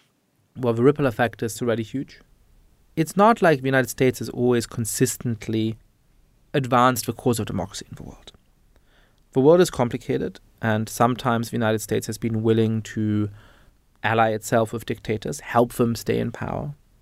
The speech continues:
and often for bad reasons, often in ways that I think we should look back on and be ashamed of. But when the United States had a choice of a clearly democratic leader, they were always willing to support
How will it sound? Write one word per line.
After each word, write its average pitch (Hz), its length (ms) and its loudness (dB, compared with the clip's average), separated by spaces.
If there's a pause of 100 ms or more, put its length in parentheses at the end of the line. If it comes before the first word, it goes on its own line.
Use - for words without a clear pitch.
(680)
and 139 100 2
often 131 240 0
for 147 80 -4
bad 147 220 4
reasons, 185 380 -4
often 101 260 -4
in 110 100 -4
ways 110 380 0 (240)
that 104 260 2 (140)
I 135 60 -8
think 117 160 -6
we 110 40 -4
should 107 200 -8
look 104 120 -4
back 110 240 0
on 110 360 -2 (240)
and 110 260 -4 (120)
be 123 100 -2
ashamed 220 360 0
of. - 60 -20 (680)
But - 280 0 (840)
when 151 280 4
the 190 80 4
United 156 160 2
States 123 180 0
had 165 360 -2
a 147 40 4
choice - 480 -12 (380)
of 113 140 -6
a - 60 -8
clearly 131 340 2
democratic 120 580 -2
leader, - 200 -12 (1600)
they 123 240 6
were 117 140 6
always 107 680 -2
willing 101 240 -2
to - 80 -12
support - 320 -14